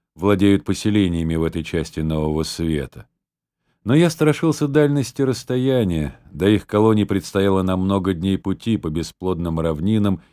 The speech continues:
и через горы, столь крутые и обрывистые, что дорога туда была трудна даже для самых грубых и выносливых людей. Все же я льстил себя надеждой, что мы можем воспользоваться и теми, и другими.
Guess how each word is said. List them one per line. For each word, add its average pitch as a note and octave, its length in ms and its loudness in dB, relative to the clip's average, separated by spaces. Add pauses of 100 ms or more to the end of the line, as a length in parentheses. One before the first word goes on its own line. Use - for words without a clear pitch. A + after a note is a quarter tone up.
и F2+ 120 -12
через F#2 380 -2
горы, F2+ 420 2
столь - 320 -6
крутые E2+ 400 -2
и E2+ 40 0
обрывистые, F#2+ 840 0 (380)
что - 200 -4
дорога C#3+ 320 4
туда C3 220 2
была B2+ 360 4 (140)
трудна A2+ 420 0
даже G#2+ 320 4
для F#2 220 2
самых G#2+ 460 0
грубых G2 480 -2
и F#2+ 40 -2
выносливых F#2+ 640 -2
людей. F2 540 -6 (1300)
Все F3 240 4
же D#3+ 100 6
я D#3 140 6
льстил D3 340 2
себя G#2+ 240 2
надеждой, G#2 520 2
что - 200 -4
мы G2 260 0
можем G2+ 520 2
воспользоваться F#2 800 -2
и F2 280 -8
теми, A2+ 420 0
и G#2 240 -4
другими. F2 680 -2